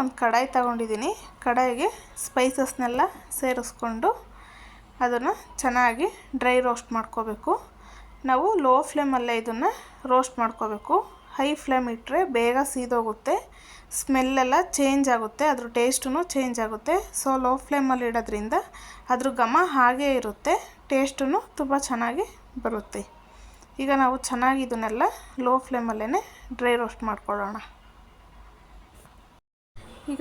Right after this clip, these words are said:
ಇದೆಲ್ಲ ಡ್ರೈ ರೋಸ್ಟ್ ಆಗಿದೆ. ಇದು ಕಂಪ್ಲೀಟಾಗಿ ತಣ್ಣಗಾಗಬೇಕು. ಇದು ತಣ್ಣಗಾದ್ಮೇಲೆ ಇದನ್ನು ನಾವು ನುಣ್ಣಗೆ ಪೌಡ್ರ್ ಮಾಡ್ಕೊಳ್ಳೋಣ. ನೆಕ್ಸ್ಟು ನಾನಿಲ್ಲಿ ಒಂದು ಬೌಲ್ ತಗೊಂಡಿದ್ದೀನಿ. ಈಗ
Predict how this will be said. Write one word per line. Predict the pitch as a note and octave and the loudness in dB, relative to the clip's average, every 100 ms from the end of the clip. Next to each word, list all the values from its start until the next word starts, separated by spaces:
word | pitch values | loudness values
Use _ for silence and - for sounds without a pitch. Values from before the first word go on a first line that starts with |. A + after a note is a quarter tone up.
| C4+ | 0
ಇದೆಲ್ಲ | B3+ B3+ C4+ C#4 | 0 2 2 2
ಡ್ರೈ | B3+ B3+ C4 | 0 0 0
ರೋಸ್ಟ್ | B3+ - A#3+ | -2 -2 -2
ಆಗಿದೆ. | A3+ A#3 G4+ D4+ | -2 -4 -2 -2
ಇದು | C#4 - | -4 -6
ಕಂಪ್ಲೀಟಾಗಿ | A#3+ A#3 C#4 C#4 C4+ C4+ - | -6 -6 -6 -4 -6 -6 -8
ತಣ್ಣಗಾಗಬೇಕು. | A3 A3+ C4 B3+ A#3 A#3 A3 - F#4+ - - - - - - | -8 -6 -4 -4 -6 -8 -10 -4 -4 -6 -20 -20 -20 -18 -8
ಇದು | C4 F4+ C#4 | -2 -2 0
ತಣ್ಣಗಾದ್ಮೇಲೆ | B3 B3+ C#4 B3 A#3 A#3 A#3 A3+ | -2 0 0 0 0 -4 -6 -8
ಇದನ್ನು | A#3 A3+ A3 | -6 -6 -4
ನಾವು | A3 E4 - - - - - - | -4 -4 -6 -14 -20 -20 -14 -4
ನುಣ್ಣಗೆ | C4 C4+ B3 F4+ - - - | 0 0 0 -2 -4 -8 0
ಪೌಡ್ರ್ | B3+ A#3+ A3+ G#3+ | 0 0 -4 -6
ಮಾಡ್ಕೊಳ್ಳೋಣ. | G#3 - A3 A3 G#3+ - - - - - - - - - - - - - - - - C4 | -10 -10 -10 -10 -14 -18 -20 -20 -20 -20 -20 -20 -20 -20 -20 -20 -20 -20 -20 -18 -6 -4
ನೆಕ್ಸ್ಟು | B3+ - - A#4+ - - - | -4 -4 -2 -2 -4 -16 -6
ನಾನಿಲ್ಲಿ | C4+ B3+ B3+ E4 | -4 -2 -2 -2
ಒಂದು | C#4+ B3+ | -2 0
ಬೌಲ್ | B3 B3+ C4 | 2 2 0
ತಗೊಂಡಿದ್ದೀನಿ. | B3+ A#3+ A3+ A3 A3+ G#4+ - - - - - - | -2 -2 -4 -4 -4 -6 -8 -20 -20 -20 -20 -10
ಈಗ | C4+ | -6